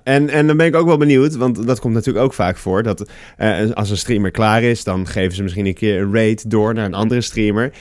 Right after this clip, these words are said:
En stel dat dat nou net een streamer is waar jullie mod bij zijn en er komt toch een, een zooi mensen binnen opeens in één keer.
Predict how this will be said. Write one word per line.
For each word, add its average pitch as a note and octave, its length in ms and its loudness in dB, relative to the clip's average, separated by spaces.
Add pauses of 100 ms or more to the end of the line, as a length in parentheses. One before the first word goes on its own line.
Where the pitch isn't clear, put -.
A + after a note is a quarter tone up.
(340)
En A#2 200 0
stel C#3 200 2
dat B2 100 2
dat B2+ 120 2
nou C3 120 2
net C#3 160 4
een C3 60 -4
streamer C3+ 340 2
is B2+ 140 0
waar B2 100 0
jullie B2 200 2
mod C3 200 2
bij B2+ 160 2
zijn G#2+ 300 0
en G#2+ 140 -2
er A2 100 -2
komt D#3+ 340 0
toch B2 200 -2
een, A2 240 -2
een G#2+ 140 -4
zooi A2+ 280 0
mensen B2+ 420 0
binnen G2 260 2
opeens F2+ 440 -4
in G#2 100 -4
één G#2+ 160 0
keer. G2 340 -2